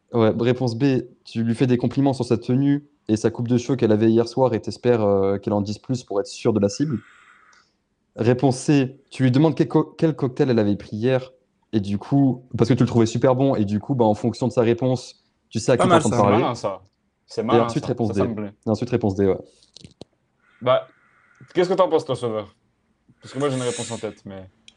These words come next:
Speaker 2: Parce que moi, les deux premières, elles sont quand même assez risquées. En vrai, il suffit que tu tombes sur la mauvaise et la meuf, elle va te prendre pour un coureur de jupons et t'es finito.
Speaker 3: Pour moi, il faut pas jouer sur deux tableaux parce que c'est pas son copine.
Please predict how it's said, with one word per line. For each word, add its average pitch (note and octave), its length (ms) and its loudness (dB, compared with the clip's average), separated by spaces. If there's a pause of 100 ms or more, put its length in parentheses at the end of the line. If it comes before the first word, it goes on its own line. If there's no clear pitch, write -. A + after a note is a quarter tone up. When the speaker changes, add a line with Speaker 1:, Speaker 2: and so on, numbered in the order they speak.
(120)
Speaker 2:
Parce D3 200 2
que E3 80 4
moi, F#3+ 180 4
les E3+ 140 2
deux E3+ 180 2
premières, F3 480 -2
elles D3 80 0
sont C3 160 -12
quand B2+ 100 -6
même D3+ 200 0
assez C#3 260 -4
risquées. B2 480 -8
En A#2 220 -18
vrai, B2 580 -2
il G#2+ 80 -18
suffit - 300 -12
que D3 80 -6
tu B2+ 160 -8
tombes C#3 160 -8
sur C#3+ 160 -6
la C3 100 0
mauvaise C3+ 480 -2
et B2 60 -4
la A#2+ 120 -2
meuf, C#3+ 220 -4
elle C3+ 80 -2
va B2 100 -4
te B2 140 -20
prendre C3 80 -14
pour B2+ 120 -14
un A#2+ 60 -8
coureur B2 220 -8
de B2 80 -6
jupons B2 440 -14
et A#2 100 -10
t'es - 140 -20
finito. A#2 500 -14 (1200)
Speaker 3:
Pour C3+ 240 4
moi, E3 360 2 (600)
il B2+ 80 -10
faut D3 160 -4
pas F3+ 180 2
jouer F3+ 160 0
sur D3+ 160 0
deux C#3 120 -2
tableaux D#3 220 -2
parce F3 140 -10
que - 60 -20
c'est - 160 -14
pas E3 120 0
son A2+ 140 -10
copine. G#2 420 -6